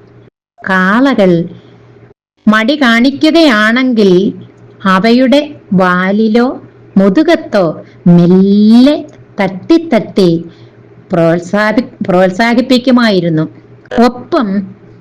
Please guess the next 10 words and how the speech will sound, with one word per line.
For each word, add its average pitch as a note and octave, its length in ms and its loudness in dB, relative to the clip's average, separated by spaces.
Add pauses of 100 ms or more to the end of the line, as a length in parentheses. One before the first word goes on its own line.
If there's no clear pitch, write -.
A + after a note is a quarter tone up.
(120)
ഒരൊച്ചയും G3 840 0 (420)
പുറപ്പെടുവിക്കുമായിരുന്നു. F3+ 1300 0 (460)
അത്രയും F#4+ 640 0 (120)
മതി. G3+ 420 2 (340)
അപ്പോഴേക്കും G#3 1160 2 (180)
കാളകൾ F3 640 -2 (380)
പഴയതിലും D#4 880 2
വേഗത്തിൽ G3 720 0 (440)
നടക്കാൻ F#3 720 -2
തുടങ്ങും. D3+ 480 0